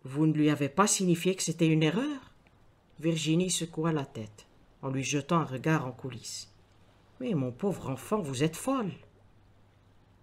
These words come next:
Peut-être, mais ça m'amuse. Au nom du ciel, pourquoi ? D'abord parce qu'il faisait si bien son métier de maître chanteur en artiste consommé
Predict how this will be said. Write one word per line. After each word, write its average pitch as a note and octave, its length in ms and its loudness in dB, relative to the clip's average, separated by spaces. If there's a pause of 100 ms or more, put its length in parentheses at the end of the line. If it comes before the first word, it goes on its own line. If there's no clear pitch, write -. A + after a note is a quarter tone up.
(120)
Peut-être, A#3 680 0
mais G#3 60 -4
ça F#4+ 180 2
m'amuse. F#4+ 720 4 (460)
Au C4 60 -10
nom C#4+ 200 -4
du F3 160 0
ciel, F#3 320 2
pourquoi ? F3+ 600 -2 (720)
D'abord D#4+ 360 2
parce - 260 -2
qu'il B3 360 -4
faisait A3+ 580 2
si - 320 0
bien D#4 160 4
son D4 180 -2
métier A#3+ 360 0
de F#3+ 140 0
maître G3 300 0
chanteur G#3+ 540 0
en G#3 140 2
artiste G3+ 420 -2
consommé B3+ 560 0